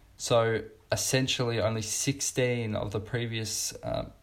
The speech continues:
Supreme Military Council remained, showing how Stalin essentially purged anyone who did not align with his goals. Uh, additionally, all commissars for war,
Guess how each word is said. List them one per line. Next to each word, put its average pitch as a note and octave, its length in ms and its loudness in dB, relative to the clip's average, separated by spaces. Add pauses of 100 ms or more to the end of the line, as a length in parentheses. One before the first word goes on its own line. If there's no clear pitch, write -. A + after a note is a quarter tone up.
Supreme A#2+ 420 -2
Military A2+ 440 -2
Council G#2 680 0
remained, G#2 500 0
showing A2 340 0
how G#2 340 4 (280)
Stalin B2+ 400 6
essentially A#2+ 560 0
purged A2 420 -2
anyone A2+ 480 2
who G#2 340 0
did G2+ 240 -2
not G#2 220 0
align G2+ 280 4
with G2+ 140 -4
his - 140 -8
goals. - 500 -6 (1800)
Uh, C3+ 120 8
additionally, C3+ 560 4
all D#3+ 240 8
commissars C#3 560 4
for - 140 -4
war, A2 280 0